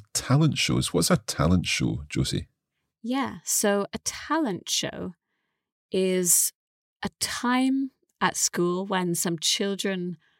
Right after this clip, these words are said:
Speaker 2: perform and they show their, their talents, their things that they can do. So when you were at school, Mark,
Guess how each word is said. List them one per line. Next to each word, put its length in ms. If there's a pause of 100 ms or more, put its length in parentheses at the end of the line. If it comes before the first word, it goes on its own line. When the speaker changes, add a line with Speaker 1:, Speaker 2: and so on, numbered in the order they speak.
(240)
Speaker 2:
perform 880 (320)
and 160
they 120
show 600
their, 540
their 120
talents, 840
their 140
things 420
that 200
they 140
can 220
do. 340 (560)
So 480 (100)
when 340
you 200
were 140
at 100
school, 400
Mark, 540